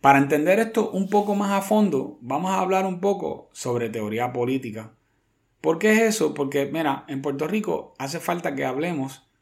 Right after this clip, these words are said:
más acerca de teoría política. Los puertorriqueños estamos faltos de teoría política porque lo único que nos han metido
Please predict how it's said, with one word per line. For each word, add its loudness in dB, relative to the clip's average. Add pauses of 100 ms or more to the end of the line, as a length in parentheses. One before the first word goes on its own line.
(160)
más -4
acerca -4
de -4
teoría -4
política. -8 (680)
Los -10
puertorriqueños 0
estamos -4
faltos 0
de 0
teoría -4
política -6
porque -4
lo -2
único -2
que -4
nos -6
han -4
metido -2